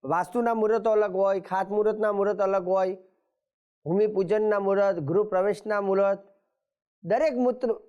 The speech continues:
દરેક મુહૂર્ત અલગ અલગ રાશિથી અને મહિના વાઇઝ અને સંક્રાંતિને ધ્યાનમાં રાખીને,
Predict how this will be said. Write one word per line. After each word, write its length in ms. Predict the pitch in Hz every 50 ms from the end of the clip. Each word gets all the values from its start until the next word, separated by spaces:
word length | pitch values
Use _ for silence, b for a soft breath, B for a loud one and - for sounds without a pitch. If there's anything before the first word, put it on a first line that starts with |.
| _ _ -
દરેક 360 | 180 185 196 233 277 294 254
મુહૂર્ત 380 | 233 233 208 208 226 269 277
અલગ 420 | 277 - - 226 240 269 269 247 208
અલગ 360 | 240 240 262 277 269 226 240 587 - _ _ _ _ _ _ _ _ _ -
રાશિથી 760 | 156 170 190 202 196 - - 277 202 208 254 262 269 269 240 - _ _ _ _ _ _ _ _ _ _ _ _ _ _ _ _ _ _ _ _ _ _ _ _ _ _ _ _ _ _
અને 420 | - 240 262 254 226 196 165 - - - _ _ _ _ _ _ _ _ _ _ _ _ _ _ _ _ _ _ _ _ _ _ _ _ -
મહિના 480 | 151 165 175 196 214 240 254 262 247
વાઇઝ 400 | 233 214 214 226 254 262 226 208 196 - _ _ _ _ _ _ _ _
અને 280 | - 185 214 226 226 208
સંક્રાંતિને 920 | - - 190 185 185 190 226 233 233 233 214 202 240 233 226 226 233 220
ધ્યાનમાં 460 | 196 151 170 170 185 202 220 226 220
રાખીને, 640 | 208 208 196 185 - 247 262 240 220 170 127 - -